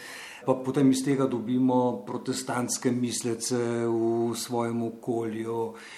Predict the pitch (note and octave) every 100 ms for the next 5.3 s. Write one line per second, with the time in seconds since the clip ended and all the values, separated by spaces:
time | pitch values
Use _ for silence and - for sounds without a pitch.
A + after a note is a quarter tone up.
0 | - - D#3+ D3+ C#3 C#3 C3+ C3 B2 -
1 | C3 B2+ A#2+ A#2 A2 A2 - A#2+ A2 A#2
2 | B2 D3 D#3 - A#2+ G#2 F#2 G#2 A#2+ C3
3 | - - - - - B2 A#2 A2+ A2+ A2+
4 | A2 A2 G#2+ - D3 B2+ A#2+ - B2+ B2+
5 | C3 C3+